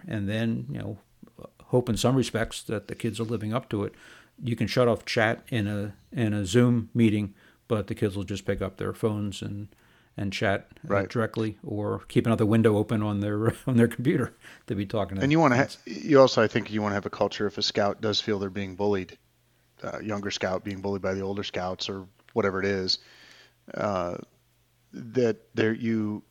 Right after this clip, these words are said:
Speaker 2: you have a troop culture
Speaker 1: Yeah.
Speaker 2: where they're gonna raise their hand and t-, say, "Yeah, hey,
Speaker 1: Yeah.
Speaker 2: Mister Scoutmaster, Miss Scoutmaster,"
Speaker 1: Yeah.
Speaker 2: you know, th-, th-, these things are happening, and right, and then you, you, you would take your normal thing. So, uh,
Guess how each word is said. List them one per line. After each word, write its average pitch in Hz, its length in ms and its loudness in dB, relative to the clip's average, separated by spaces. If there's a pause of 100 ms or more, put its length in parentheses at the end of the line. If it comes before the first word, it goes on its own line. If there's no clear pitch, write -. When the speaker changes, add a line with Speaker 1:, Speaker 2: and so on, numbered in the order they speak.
(140)
Speaker 2:
you 107 140 -4
have 101 100 -4
a 95 140 -6
troop - 340 -4 (180)
culture 98 540 0
Speaker 1:
Yeah. 110 140 0
Speaker 2:
where 110 120 -2
they're 107 100 0
gonna 107 140 -2
raise 104 240 0
their 101 120 -4
hand 104 460 0
and 98 220 -10
t-, - 140 -14 (220)
say, 107 200 -4 (100)
"Yeah, 120 240 -6
hey, 131 60 -4
Speaker 1:
Yeah. 147 60 -2
Speaker 2:
Mister 123 220 -6
Scoutmaster, 123 520 -4
Miss 123 140 -2
Scoutmaster," 117 540 -2 (140)
Speaker 1:
Yeah. 131 60 -10 (360)
Speaker 2:
you 110 80 -4
know, 107 80 -2
th-, - 260 -10
th-, 135 180 2
these 135 220 4
things 113 240 2
are 104 60 2
happening, 101 500 4
and 98 80 -4
right, 98 220 -2
and 101 120 -4
then 104 120 -2
you, 98 120 -4 (800)
you, 113 260 -4
you 104 140 -6
would 98 140 -6
take 101 220 -4
your 101 80 -6
normal 98 240 -8
thing. 104 220 -8
So, 104 240 0 (680)
uh, 107 300 2